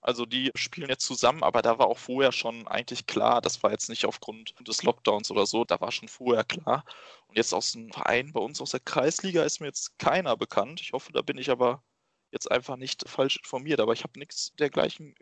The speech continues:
gehört. Von daher hoffe ich, dass die alle wieder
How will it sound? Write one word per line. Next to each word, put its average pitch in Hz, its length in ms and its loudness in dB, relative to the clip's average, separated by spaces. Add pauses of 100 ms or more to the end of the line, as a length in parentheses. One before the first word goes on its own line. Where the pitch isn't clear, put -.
gehört. 139 520 2 (280)
Von 123 100 -20
daher 135 240 6
hoffe 143 180 -6
ich, 170 100 -14
dass - 200 -2
die 139 380 -10 (160)
alle 147 240 2
wieder 139 320 -2